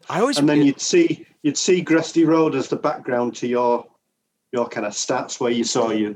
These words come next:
Speaker 2: the league table and your squad
Speaker 1: Yeah.
Speaker 2: on the main page.
Speaker 1: I,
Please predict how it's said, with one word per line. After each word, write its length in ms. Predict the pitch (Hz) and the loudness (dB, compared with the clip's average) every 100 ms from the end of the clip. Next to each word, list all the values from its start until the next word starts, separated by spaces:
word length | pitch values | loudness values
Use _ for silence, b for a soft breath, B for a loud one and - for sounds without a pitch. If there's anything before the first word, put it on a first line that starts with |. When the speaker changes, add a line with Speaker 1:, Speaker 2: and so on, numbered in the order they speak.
| - | -10
Speaker 2:
the 100 | 135 | -10
league 240 | 123 135 - | -4 -4 -4
table 320 | 135 131 117 | -4 -2 -2
and 100 | 107 | -6
your 40 | 92 | -8
squad 240 | - 120 107 | -4 -2 -2
Speaker 1:
Yeah. 60 | |
Speaker 2:
on 100 | 104 | -4
the 180 | 92 90 _ _ _ | -6 -10 _ _ _
main 240 | 117 110 107 | -4 -4 -4
page. 420 | 120 107 - - _ _ _ | -4 -6 -8 -16 _ _ _
Speaker 1:
I, 80 | - | -6